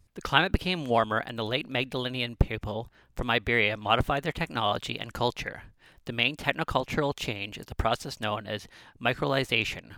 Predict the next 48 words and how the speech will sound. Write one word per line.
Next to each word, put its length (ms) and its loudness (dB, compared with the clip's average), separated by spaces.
which 160 -2
is 60 -8
the 100 0
reduction 380 2
of 100 -2
size 360 0
in 60 -14
bones 340 -2
and 120 -8
stone 320 -2
tools 400 -4
that 100 -4
can 100 -2
be 40 0
found 260 4
in 60 -4
other 180 2
parts 280 -4
of 60 -18
the 80 0
world. 400 2
Also, 280 4
it 120 -2
seemed 520 -2
that 160 0
cave 300 2
dwelling 360 4
became 380 -2
less 180 -2
popular 600 2
and 100 -8
the 40 -4
amount 200 0
of 200 -8
a-, 80 4
art 300 4
dropped 280 2
off 160 4
severely. 560 -4
Art 240 6
that 160 0
was 140 -2
found 520 2
most 280 2
completely 420 -2
within 320 -6
portable 520 2
objects, 540 -4